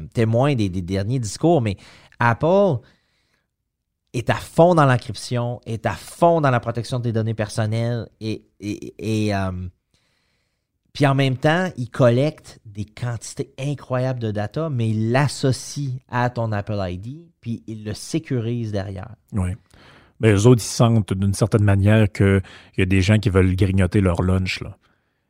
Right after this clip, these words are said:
Speaker 2: T'sais, moi, c'est de même que je l'ai perçu un peu, puis je vais faire un, je vais faire un parallèle, euh,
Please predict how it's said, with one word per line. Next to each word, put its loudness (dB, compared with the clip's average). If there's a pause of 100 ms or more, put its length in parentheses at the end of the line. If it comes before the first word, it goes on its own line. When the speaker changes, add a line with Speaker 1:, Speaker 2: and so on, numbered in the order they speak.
(160)
Speaker 2:
T'sais, 2
moi, 6
c'est 4
de 0
même 4
que 4
je 2
l'ai 2
perçu -2
un 2
peu, 0
puis 0
je -2
vais -4
faire 2
un, 2 (560)
je -20
vais -12
faire 4
un 4
parallèle, 2
euh, -4